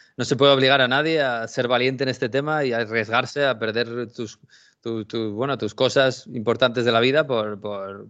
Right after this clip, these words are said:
por mojarte políticamente, aunque hay que, seguramente hay que aplaudir mucho a los que lo hacen, como es, eh, en este caso el capitán de Finlandia. Bueno, pues vamos a ver. Eh,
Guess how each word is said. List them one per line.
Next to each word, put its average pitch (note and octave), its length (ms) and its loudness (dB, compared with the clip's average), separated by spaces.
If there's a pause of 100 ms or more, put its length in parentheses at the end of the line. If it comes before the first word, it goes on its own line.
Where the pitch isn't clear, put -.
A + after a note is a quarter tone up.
por A2+ 200 -8
mojarte A2 480 0
políticamente, B2 760 0 (640)
aunque B2 420 2
hay A#2 160 -2
que, A#2 80 -14
seguramente A#2+ 480 -2
hay B2+ 80 0
que C3 60 -2
aplaudir A#2 360 -2
mucho B2 220 -6
a C3 40 0
los A2+ 100 -4
que A#2+ 80 -8
lo B2 80 0
hacen, A2+ 260 -6
como G#2+ 200 -8
es, - 120 -8
eh, G#2+ 240 -2
en G#2+ 80 -4
este A2 160 -4
caso A2 200 0
el G#2+ 40 0
capitán G#2+ 300 -2
de G#2 80 -4
Finlandia. C#3 400 -6 (680)
Bueno, F3 260 2
pues D3+ 120 0
vamos D#3 260 2
a B2 40 0
ver. C3 220 2 (340)
Eh, C#3 840 4